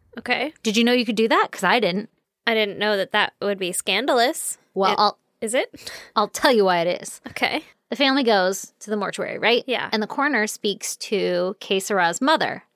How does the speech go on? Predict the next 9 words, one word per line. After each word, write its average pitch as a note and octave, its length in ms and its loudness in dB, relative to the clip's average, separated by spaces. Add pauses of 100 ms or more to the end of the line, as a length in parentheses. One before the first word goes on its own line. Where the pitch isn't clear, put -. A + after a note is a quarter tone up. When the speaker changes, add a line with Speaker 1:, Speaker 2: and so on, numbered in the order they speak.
Speaker 2:
not F#3+ 240 2
her C4+ 160 2
legal C#4 320 0
guardian, G3 540 0 (160)
her - 160 -2
actual F#3+ 400 2
mother, D#3+ 260 -2
right? A3 260 0 (160)
Speaker 1:
Okay. A#3 380 -2